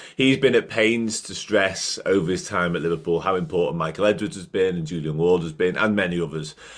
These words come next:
uh, for that matter as well. But they've been pivotal to the success at Liverpool, those two people. Um,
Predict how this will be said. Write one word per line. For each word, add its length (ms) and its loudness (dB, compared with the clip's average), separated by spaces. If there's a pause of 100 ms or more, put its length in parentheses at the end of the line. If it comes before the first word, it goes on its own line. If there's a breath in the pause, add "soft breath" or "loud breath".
(260 loud breath)
uh, 220 2
for 100 -4
that 180 0
matter 240 -2
as 80 -4
well. 140 2
But 120 0
they've 280 6
been 220 6
pivotal 540 0 (100)
to 120 -4
the 60 -4
success 420 -4
at 80 -4
Liverpool, 380 -4
those 300 -2
two 160 -2
people. 580 -2
Um, 420 0